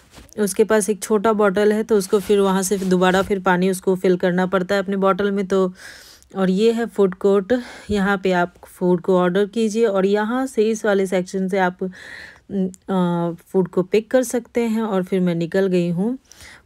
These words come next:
पार्किंग की साइड। उसके बाद मैं जा रही हूँ अपनी कार के पास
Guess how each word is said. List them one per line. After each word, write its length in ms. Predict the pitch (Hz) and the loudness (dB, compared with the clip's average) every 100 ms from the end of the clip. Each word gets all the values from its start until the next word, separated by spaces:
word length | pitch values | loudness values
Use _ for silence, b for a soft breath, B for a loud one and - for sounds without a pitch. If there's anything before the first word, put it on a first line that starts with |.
| - | -2
पार्किंग 440 | 247 262 269 262 | 0 0 -2 -2
की 140 | 247 233 | -2 -2
साइड। 380 | 214 202 196 | 0 0 0
उसके 400 | 180 196 - 214 | -4 -6 -4 -2
बाद 280 | 196 185 180 | 0 2 0
मैं 200 | 175 175 | 0 -2
जा 180 | 175 170 | 0 0
रही 100 | 165 | -2
हूँ 120 | 170 | -4
अपनी 200 | 165 175 | -6 -6
कार 260 | 170 214 247 | -4 -4 -4
के 140 | 240 | -4
पास 480 | 240 208 202 196 - | -2 -2 -2 -6 -12